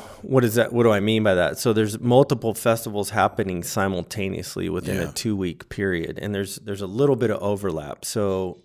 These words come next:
Speaker 1: it starts off, well, South by doesn't consider the E D U part of it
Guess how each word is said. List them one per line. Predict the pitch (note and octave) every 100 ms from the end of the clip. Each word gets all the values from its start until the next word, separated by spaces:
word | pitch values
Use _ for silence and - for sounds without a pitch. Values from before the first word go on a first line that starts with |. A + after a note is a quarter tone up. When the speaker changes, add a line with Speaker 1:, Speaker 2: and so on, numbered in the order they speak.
| -
Speaker 1:
it | A2+
starts | - - B2+ B2 C3+
off, | A#2+ A2+ F#2 - - _ _
well, | A2+ A2 G2+ - _ _ _ _ _ _ _ _ _ _ _ _
South | - C3+ C3+
by | B2
doesn't | G#2+ A#2 B2+ -
consider | B2+ A2 - G#2+ G#2
the | G2 -
E | A2+
D | G#2
U | F#2+ G2 G2+
part | G2 - F#2+ G2
of | G2+
it | A2 - -